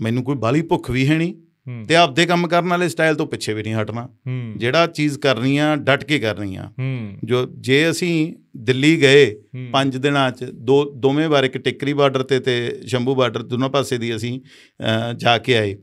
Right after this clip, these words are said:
Speaker 1: ਮੈਂ ਤੇ ਮੇਰਾ ਪੂਰਾ ਪਰਿਵਾਰ ਸੀਗੇ।
Speaker 2: ਹੂੰ।
Speaker 1: ਠੀਕ ਹੈ ਨਾ? ਕਿਸੇ ਲੀਡਰ ਨੇ ਨਹੀਂ ਕਰੀ। ਉਹਦੇ ਨਾਲ ਐਂ ਨਹੀਂ ਵੀ ਮੈਂ ਜਾ ਕੇ ਧਰਨਾ ਚੁਕਾਤਾ।
Speaker 2: ਹੂੰ।
Speaker 1: ਇੱਕ ਸਿੰਬੋਲਿਕ ਇੱਕ ਬੰਦੇ ਨੇ ਹਿੰਮਤ ਤਾਂ ਕਰੀ।
Speaker 2: ਹੂੰ।
Speaker 1: ਇੱਕ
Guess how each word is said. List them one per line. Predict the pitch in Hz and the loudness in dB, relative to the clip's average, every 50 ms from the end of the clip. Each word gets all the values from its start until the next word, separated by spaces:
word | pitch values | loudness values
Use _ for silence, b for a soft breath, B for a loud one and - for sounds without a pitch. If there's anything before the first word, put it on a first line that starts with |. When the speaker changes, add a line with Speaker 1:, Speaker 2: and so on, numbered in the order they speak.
| - - - - - | -18 -20 -16 -6 -2
Speaker 1:
ਮੈਂ | 123 127 131 127 | 0 2 2 2
ਤੇ | 143 | 2
ਮੇਰਾ | 143 143 143 160 | 2 2 2 2
ਪੂਰਾ | 170 160 156 151 151 151 | 2 2 2 2 2 2
ਪਰਿਵਾਰ | - 147 135 131 135 139 127 | 2 2 4 6 6 6 4
ਸੀਗੇ। | - - 110 92 104 107 101 104 - - | 2 -4 -6 -4 -4 -4 -4 -6 -8 -12
Speaker 2:
ਹੂੰ। | 123 120 113 110 107 104 104 | -12 -12 -12 -12 -14 -8 -6
Speaker 1:
ਠੀਕ | 113 120 131 | -4 -2 -2
ਹੈ | 143 | -2
ਨਾ? | 156 156 | -2 -4
ਕਿਸੇ | 151 170 156 151 185 | -4 -2 2 2 2
ਲੀਡਰ | 185 180 175 151 160 | 2 2 0 0 -2
ਨੇ | 151 160 156 151 | 0 0 2 2
ਨਹੀਂ | 143 131 | 2 0
ਕਰੀ। | 123 120 120 131 | 0 -2 -4 -4
ਉਹਦੇ | - - 175 165 202 | -4 -4 -2 0 2
ਨਾਲ | 202 202 196 | 2 2 2
ਐਂ | 180 170 170 175 | 2 2 2 0
ਨਹੀਂ | 170 170 | -2 -2
ਵੀ | 202 214 | -2 2
ਮੈਂ | 190 160 156 156 | 4 4 4 4
ਜਾ | 156 156 | 4 2
ਕੇ | 156 160 | 2 0
ਧਰਨਾ | 160 160 196 190 165 170 139 | 2 2 2 4 4 2 0
ਚੁਕਾਤਾ। | - 123 139 127 120 - 120 104 95 104 _ - | 0 2 2 2 2 2 0 0 0 -4 _ -12
Speaker 2:
ਹੂੰ। | 135 131 131 127 123 | -12 -12 -10 -4 -4
Speaker 1:
ਇੱਕ | 147 147 - 208 | -2 2 2 2
ਸਿੰਬੋਲਿਕ | - - 175 156 139 143 147 147 165 180 180 180 | 4 4 4 6 6 6 6 6 4 2 2 2
ਇੱਕ | 196 185 - 175 | 2 0 0 0
ਬੰਦੇ | 143 147 151 156 175 | 0 0 2 2 2
ਨੇ | 185 | 2
ਹਿੰਮਤ | 170 156 151 156 160 165 160 | 2 2 2 2 0 0 2
ਤਾਂ | 170 185 185 | 4 2 4
ਕਰੀ। | 165 180 147 143 151 - - - 131 | 4 2 0 0 -2 -6 -14 -14 -12
Speaker 2:
ਹੂੰ। | 127 127 123 117 110 104 98 98 104 _ _ _ _ _ _ _ _ _ - | -12 -10 -10 -12 -12 -14 -16 -20 -20 _ _ _ _ _ _ _ _ _ -6
Speaker 1:
ਇੱਕ | 127 127 131 | -6 -6 -4